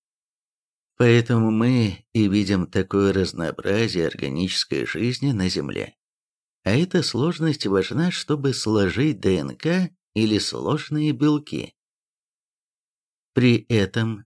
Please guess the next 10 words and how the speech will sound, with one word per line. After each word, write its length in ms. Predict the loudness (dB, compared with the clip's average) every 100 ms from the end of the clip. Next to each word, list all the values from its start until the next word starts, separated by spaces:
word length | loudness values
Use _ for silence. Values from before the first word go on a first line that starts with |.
| _
органика 720 | -2 -2 -2 -2 -2 -6 -8
постоянно 640 | -6 -8 -6 -6 -6 -4 -4
развивается, 800 | -2 -2 -4 -4 -6 -6 -6
образуя 640 | -6 -4 -6 -4 -4 0 -2
новые 540 | -2 -4 -2 -2 -2
структуры. 720 | -6 -6 -8 -6 -6 -4 -6 -14 _ _ _ _ _ _
Как 260 | -2 -2 0
пишет 320 | -2 0 -4
ученый 480 | -4 -2 0 0 -2
Джим 560 | 0 0 2 0 -2